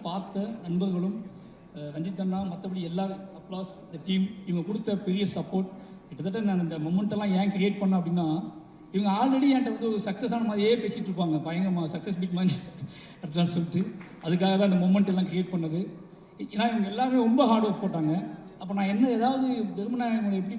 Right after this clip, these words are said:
இவங்களை எப்படி பண்றது அப்படிங்கும்போது தான் ஏதாவது ஒண்ணு பண்ணி அவங்களுக்கு, அவங்களுக்கான நன்றி நம்ம தெரிவிச்சிடணும் அப்படிங்கிறதுக்காக தான் அவசர அவசரமா இந்த இதெல்லாம் கிரியேட் பண்ணுது. நிறைய பேருக்கு கொடுக்க முடியல, அதுக்கான காரணம் இது நேத்து தான் ரெடி பண்ண ஆரம்பிச்சோம். நிச்சயமா இது கொடுக்க முடியாத ஆட்களுக்கு நிச்சயமா வீடு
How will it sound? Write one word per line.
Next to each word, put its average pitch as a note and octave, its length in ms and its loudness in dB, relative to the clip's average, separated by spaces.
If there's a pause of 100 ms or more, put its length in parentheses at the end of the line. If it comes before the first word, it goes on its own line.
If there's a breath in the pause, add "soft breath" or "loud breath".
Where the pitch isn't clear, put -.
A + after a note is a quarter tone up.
(120)
இவங்களை F#3 260 -2
எப்படி F#3+ 200 -6 (340)
பண்றது F#3 340 0
அப்படிங்கும்போது E3+ 440 -2
தான் G3+ 240 0 (480 loud breath)
ஏதாவது B3+ 320 0
ஒண்ணு A3+ 180 2
பண்ணி A3+ 260 0
அவங்களுக்கு, G3 420 -2 (140)
அவங்களுக்கான F#3 440 -2
நன்றி G3+ 240 -2
நம்ம G#3+ 160 0
தெரிவிச்சிடணும் F#3 540 -2
அப்படிங்கிறதுக்காக D#3+ 480 -4
தான் E3+ 280 -2
அவசர F#3 260 -2
அவசரமா F#3 340 0
இந்த E3 140 -2
இதெல்லாம் D#3+ 260 -4
கிரியேட் E3+ 240 -6
பண்ணுது. D#3+ 180 -4
நிறைய F#3 220 0
பேருக்கு G3 220 -2
கொடுக்க G#3 200 -4
முடியல, E3+ 300 -2 (420 loud breath)
அதுக்கான D3+ 380 -4
காரணம் G3 300 -2
இது E3+ 100 -2
நேத்து F#3 180 -2
தான் G3+ 100 0
ரெடி F3+ 140 -2
பண்ண F3+ 160 -2
ஆரம்பிச்சோம். E3+ 400 -4 (480 loud breath)
நிச்சயமா A3+ 360 4 (280)
இது F#3 120 0 (180)
கொடுக்க A#3 220 -2
முடியாத G#3+ 280 4
ஆட்களுக்கு G3 400 0
நிச்சயமா G3+ 320 2
வீடு F#3+ 180 0